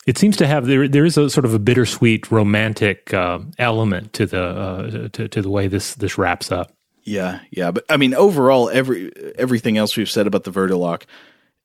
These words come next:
Speaker 2: the atmosphere is just amazing in it. Uh, there are
Speaker 1: Mm.
Speaker 2: such wonderful scenes of looking out the window and maybe seeing Boris Karloff in his, in his purple Kurt Vonnegut,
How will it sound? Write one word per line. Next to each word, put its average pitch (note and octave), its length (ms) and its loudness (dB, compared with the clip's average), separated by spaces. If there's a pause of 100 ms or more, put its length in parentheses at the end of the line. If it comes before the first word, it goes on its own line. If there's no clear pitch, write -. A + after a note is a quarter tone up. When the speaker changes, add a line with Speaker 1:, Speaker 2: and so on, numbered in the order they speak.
(340)
Speaker 2:
the A#2 160 0
atmosphere A2 760 0
is E2+ 140 -4
just - 280 -8
amazing E2 760 -6
in E2+ 140 -6
it. E2 220 -8
Uh, F#2+ 180 -2
there F#2+ 180 -2
are G2+ 80 2
Speaker 1:
Mm. A2 100 4
Speaker 2:
such B2+ 220 0
wonderful G2 560 0
scenes F#2 480 -4
of E2+ 180 -8
looking G#2+ 440 0
out G2+ 220 0
the F#2 100 -4
window F#2+ 760 0
and F2+ 320 -2
maybe F#2 320 -4
seeing G2 560 -2
Boris F#2 360 0
Karloff F#2+ 720 0
in F#2 120 0
his, F#2 340 -4
in G2 120 -8
his G2 160 -8
purple G#2 340 -2
Kurt G2+ 240 -2
Vonnegut, F#2 520 -2